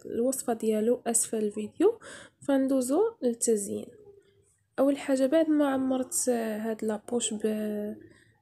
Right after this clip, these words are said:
الكلاصاج او التثليج الملكي، فقطعتها من الراس ديالها، يعني باش تخ-، على شكل، يعني قطعت غير شويه باش يخرج ليا شكل رقيق جدا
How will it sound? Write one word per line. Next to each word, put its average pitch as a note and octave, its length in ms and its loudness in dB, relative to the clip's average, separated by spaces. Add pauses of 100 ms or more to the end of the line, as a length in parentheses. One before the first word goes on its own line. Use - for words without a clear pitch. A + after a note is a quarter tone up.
(520)
الكلاصاج A3+ 1120 -2 (120)
او A3+ 320 2
التثليج A#3+ 600 0
الملكي، A3 560 0 (460)
فقطعتها A#3 960 -4
من A#3 300 2
الراس A3+ 440 0
ديالها، A3 520 0 (440)
يعني A3+ 220 0
باش A3+ 320 0
تخ-، - 380 -8 (320)
على B3 140 0
شكل، C4 320 2
يعني B3 460 0
قطعت B3 460 -2
غير F#4+ 120 4
شويه D4+ 420 4
باش B3+ 160 4
يخرج A#3+ 320 0
ليا B3+ 440 2
شكل B3 440 -2
رقيق E4 560 0
جدا A#3+ 480 0